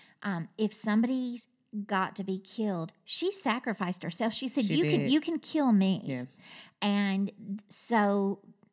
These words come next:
Speaker 1: even this was, you know, thousands of years before Christ,
Speaker 2: Mm-hmm.
Speaker 1: she was showing sacrificial love,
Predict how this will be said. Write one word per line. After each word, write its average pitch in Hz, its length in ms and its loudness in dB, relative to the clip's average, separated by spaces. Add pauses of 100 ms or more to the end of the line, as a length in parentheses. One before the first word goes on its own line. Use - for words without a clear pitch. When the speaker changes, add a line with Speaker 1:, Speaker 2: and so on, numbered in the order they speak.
(400)
Speaker 1:
even 240 300 2
this 214 240 2
was, 175 300 -6
you 208 160 0
know, 180 260 -4 (160)
thousands 208 460 0
of 185 80 -6
years 180 260 -2
before 170 320 -12
Christ, 170 680 0
Speaker 2:
Mm-hmm. 156 280 0
Speaker 1:
she 285 280 0
was 254 120 0
showing 185 380 0
sacrificial 175 680 -6
love, 160 260 -6